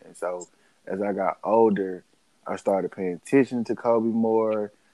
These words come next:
I started paying attention to who was going, what was going on, who was hot. But Kobe was still always that nigga. And so what really stood out to me, and I guess, like, my Kobe moment to me, what made me just respect him to the point,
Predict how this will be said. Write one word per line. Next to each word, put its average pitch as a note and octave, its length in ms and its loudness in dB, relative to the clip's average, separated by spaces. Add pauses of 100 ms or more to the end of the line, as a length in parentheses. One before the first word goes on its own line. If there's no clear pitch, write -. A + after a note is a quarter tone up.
(140)
I - 60 -20
started F#2 260 0
paying A2 140 2
attention F#2+ 300 -6
to F2+ 220 -4
who A#2 200 0
was G#2+ 160 -2
going, G#2 260 0
what A2+ 140 4
was G#2 100 -4
going G#2 240 -2
on, G2 220 -2
who G#2+ 100 -2
was G#2 120 -4
hot. F2+ 280 -2 (100)
But F2+ 280 -8 (260)
Kobe G#2+ 300 0
was F2+ 180 -8
still G#2+ 360 0
always F#2+ 680 -4 (140)
that E2+ 260 -4
nigga. G#2 460 -2 (580)
And F#2+ 140 -8
so G2 240 0
what G2 220 -2
really A#2 340 4
stood A2+ 260 -2
out G2 220 -2
to F#2 80 -8
me, G#2+ 440 0
and F#2 140 -6
I F#2+ 80 -8
guess, G#2 320 -4 (140)
like, F2+ 340 -4
my F#2 460 -4
Kobe A2 380 -4
moment G#2+ 400 -4
to F2+ 120 -16
me, A2 340 -4 (120)
what F#2 240 -4
made G2 280 -2
me G#2+ 140 -2
just G2 280 -4
respect F#2+ 520 -2
him G#2 280 -6 (520)
to G#2 120 -8
the F#2+ 80 -4
point, A2+ 440 -2